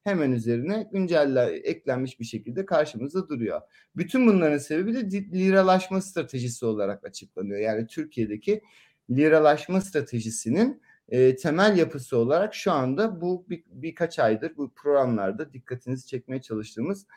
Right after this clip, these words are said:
sistemin altyapısını bugün gösteriyorlar. Yani tam olarak bugün, e, üçüncü çeyrek, işte Türkiye'de, e, üçüncü çeyrek, altıncı çeyrek raporlarında Türkiye'de Merkez Bankası'nda bugün bir rapor açıklandı.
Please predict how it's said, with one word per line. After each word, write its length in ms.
sistemin 580
altyapısını 760
bugün 240
gösteriyorlar. 760
Yani 460
tam 180
olarak 580
bugün, 400
e, 200
üçüncü 560
çeyrek, 460
işte 200
Türkiye'de, 580
e, 460
üçüncü 460
çeyrek, 280
altıncı 400
çeyrek 400
raporlarında 640
Türkiye'de 460
Merkez 440
Bankası'nda 760
bugün 360
bir 140
rapor 300
açıklandı. 840